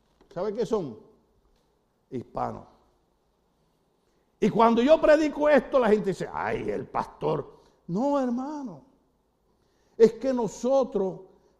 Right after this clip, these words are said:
tenemos que enseñarle a esta nación que ellos están equivocados con nosotros, que nosotros no somos menos, que nosotros no somos ignorantes, que nosotros somos gente capaz, trabajadora,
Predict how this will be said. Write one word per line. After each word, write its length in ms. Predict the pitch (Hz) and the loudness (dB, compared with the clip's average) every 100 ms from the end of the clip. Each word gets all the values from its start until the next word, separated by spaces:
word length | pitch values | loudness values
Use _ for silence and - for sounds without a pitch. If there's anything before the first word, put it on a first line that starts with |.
| - | -4
tenemos 420 | 180 185 240 247 | -2 0 -2 -2
que 120 | 233 | 0
enseñarle 480 | 220 208 208 214 220 | 0 0 -2 -2 -4
a 20 | |
esta 220 | 196 220 | -4 -4
nación 680 | 202 165 - 214 220 185 151 - _ - | -6 -8 -4 2 2 2 -8 -16 _ 2
que 100 | 185 | 4
ellos 180 | 214 | 4
están 260 | 214 214 220 | 2 -2 -4
equivocados 800 | 208 202 196 170 - 202 208 196 | -6 -4 -4 -4 -4 -2 0 -2
con 200 | - 175 | -2 -4
nosotros, 680 | 165 - 185 202 202 151 123 - _ _ - | -6 -6 -2 -2 -4 -10 -12 -18 _ _ 4
que 120 | 202 | 4
nosotros 460 | 180 151 220 226 | 4 0 2 2
no 80 | 220 | 2
somos 340 | 185 226 226 170 | 4 4 4 -2
menos, 640 | 165 202 220 190 147 - - _ | -2 -2 -2 -2 -6 -12 -20 _
que 140 | 202 202 | 0 2
nosotros 440 | 180 214 220 226 | 2 2 4 2
no 100 | 220 | 0
somos 340 | - 233 226 | 2 2 2
ignorantes, 840 | 202 196 180 208 220 196 180 156 113 - _ | 0 0 0 0 0 -4 -4 -8 -8 -18 _
que 100 | 208 | 2
nosotros 360 | 202 202 226 208 | 4 2 0 2
somos 280 | 233 220 | 2 2
gente 440 | 190 226 233 233 196 | 2 0 0 -2 -4
capaz, 540 | 185 - 196 226 196 196 - | -4 0 2 2 2 -4 -2
trabajadora, 840 | 185 180 170 175 208 226 208 160 | 0 0 0 2 6 6 4 -2